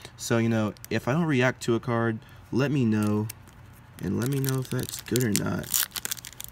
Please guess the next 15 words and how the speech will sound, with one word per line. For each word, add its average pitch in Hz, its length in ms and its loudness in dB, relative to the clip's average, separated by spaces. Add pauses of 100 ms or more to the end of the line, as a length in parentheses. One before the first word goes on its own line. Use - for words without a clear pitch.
Let's - 240 -10
get - 140 -6
into - 220 -6
this. - 640 -8 (840)
Be - 80 -4
careful. - 840 -4 (4000)
So, - 180 -4
pack 120 320 0
number 110 240 0
two, 143 400 0 (340)
we 110 160 -2
have 113 360 0 (540)
Pansear, 151 600 -2 (800)
reverse 101 460 -2
Magikarp, 110 640 0